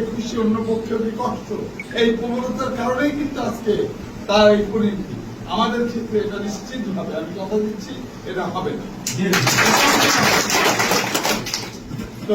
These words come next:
ভাইরা আমার, আপনারা সবাই এসছেন, আমরা অত্যন্ত খুশি। খুশি হওয়ারই কথা, তবে চোখ কান খোলা রাখতে হবে। জাতীয় নির্বাচন, এই নির্বাচন শুধু, আহ, শিক্ষকদের, আহ, কতিপয় দাবি আদায়ের নির্বাচন না।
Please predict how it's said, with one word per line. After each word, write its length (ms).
ভাইরা 260
আমার, 280
আপনারা 260
সবাই 280
এসছেন, 380
আমরা 240
অত্যন্ত 400
খুশি। 420
খুশি 260
হওয়ারই 360
কথা, 320
তবে 240
চোখ 220
কান 120
খোলা 320
রাখতে 280
হবে। 200
জাতীয় 420
নির্বাচন, 460
এই 180
নির্বাচন 540
শুধু, 340
আহ, 140
শিক্ষকদের, 800
আহ, 400
কতিপয় 380
দাবি 480
আদায়ের 360
নির্বাচন 480
না। 140